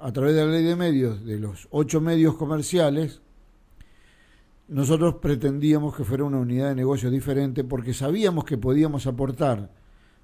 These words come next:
por sobre el costo de administración fuera de los sueldos un importante monto al gobierno nacional que permitía, por ejemplo, reinvertir en móviles, en, en equipamiento, en mejoras edilicias, etcétera, etcétera.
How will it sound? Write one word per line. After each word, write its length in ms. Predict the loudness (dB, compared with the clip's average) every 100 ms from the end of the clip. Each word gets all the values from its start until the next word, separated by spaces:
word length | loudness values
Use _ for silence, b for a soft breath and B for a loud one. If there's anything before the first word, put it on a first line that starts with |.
| _
por 200 | -6 -4
sobre 460 | 0 2 4 4
el 120 | 2 2
costo 380 | 0 2 2
de 80 | 2
administración 720 | 2 0 -2 0 -4 -2 -2 0
fuera 240 | 0 2
de 80 | 2
los 180 | 2 0
sueldos 480 | 0 0 0 -2 -4 b b b
un 140 | -6 -4
importante 1000 | -2 -2 -2 -2 -2 -2 -2 -2 -4 -14 b b b -4
monto 920 | 2 4 4 2 -2 0 0 0 -8
al 160 | -4 2
gobierno 240 | 2 2
nacional 360 | 0 0 -2 0
que 140 | -2
permitía, 600 | -2 0 0 0 0 0
por 120 | 0
ejemplo, 580 | -4 -4 -4 0 0 0 B B B -12
reinvertir 640 | -2 0 0 0 0 0
en 160 | 0 0
móviles, 680 | 0 0 0 0 -2 -2 -2
en, 440 | -2 -2 -6 -8
en 160 | -8 -8
equipamiento, 1200 | -6 -4 -2 -2 0 0 -2 -2 0 0 0 -6 b b b -6
en 180 | -2
mejoras 460 | -2 0 2 2 2
edilicias, 640 | 2 2 4 4 2 0 -4
etcétera, 420 | -2 -4 -2 -2
etcétera. 580 | -2 -4 -2 -4 -4